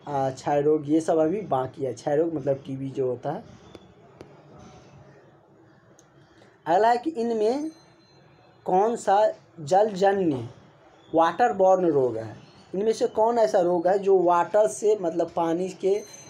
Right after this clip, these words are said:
अ, ख़राब पानी पीने से या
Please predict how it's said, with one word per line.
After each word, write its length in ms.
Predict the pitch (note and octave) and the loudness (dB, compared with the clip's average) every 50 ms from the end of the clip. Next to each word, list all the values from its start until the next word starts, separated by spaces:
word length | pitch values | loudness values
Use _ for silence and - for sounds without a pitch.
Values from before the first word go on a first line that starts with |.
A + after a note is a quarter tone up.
| - - - | -14 -10 -6
अ, 220 | E3 D#3 D#3 D#3 D#3 - - - G3+ F3 D#3+ D#3 D3+ - | -2 0 0 0 -2 -4 -10 -14 -10 -8 -8 -8 -8 -6
ख़राब 360 | - E3+ E3 E3+ E3+ E3+ E3+ | -2 0 2 2 2 0 0
पानी 280 | - F3 E3 E3 E3+ E3+ | -2 -2 -2 0 -2 -2
पीने 380 | E3 - - D#3+ D#3 D#3+ D#3+ | -4 -6 -4 -2 0 0 0
से 320 | D#3+ D#3+ - D#3+ D#3+ D#3+ E3 | -2 -2 -2 0 0 0 0
या 600 | D#3 D#3 D#3 D3+ D3 D3 D3 D3 D3 D3 D3 | 0 0 0 0 0 0 0 0 0 -2 -2